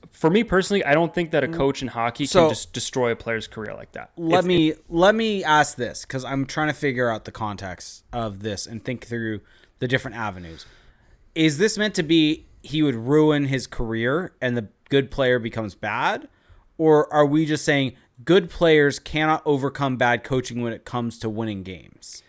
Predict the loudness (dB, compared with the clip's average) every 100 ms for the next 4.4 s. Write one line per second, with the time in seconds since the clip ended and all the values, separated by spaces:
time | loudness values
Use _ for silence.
0 | -20 _ _ _ _ _ _ _ _ _
1 | _ -14 -14 -14 -20 -20 -20 -20 _ -2
2 | 4 6 8 6 6 6 6 8 6 6
3 | 4 4 6 4 4 2 0 -4 -4 -2
4 | -4 -4 -10